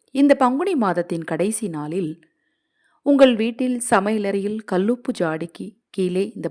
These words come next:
பொருளை வைத்தால் பொன்பொருள் சேர்க்கை உண்டாகும், அதிர்ஷ்டம் உண்டாகும், ராஜயோக வாழ்வு ஏற்படும், தரித்திரம் நீங்கும், கடன் சுமை குறையும், அடகு வைத்த நகையை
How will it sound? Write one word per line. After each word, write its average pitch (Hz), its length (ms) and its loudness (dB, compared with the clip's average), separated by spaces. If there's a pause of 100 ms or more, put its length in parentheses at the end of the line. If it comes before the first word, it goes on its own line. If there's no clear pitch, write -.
பொருளை 180 300 0 (100)
வைத்தால் 170 420 -2 (600)
பொன்பொருள் 208 520 0
சேர்க்கை 170 340 -4 (100)
உண்டாகும், 175 500 -4 (380)
அதிர்ஷ்டம் 214 640 0
உண்டாகும், 165 480 -6 (500)
ராஜயோக 196 680 2 (100)
வாழ்வு 160 280 -8 (120)
ஏற்படும், 170 400 -6 (200)
தரித்திரம் 220 600 0
நீங்கும், 160 380 -2 (520)
கடன் 240 320 2
சுமை 170 220 -8 (120)
குறையும், 170 360 -4 (240)
அடகு 185 280 -2
வைத்த 170 320 -6
நகையை 160 280 -10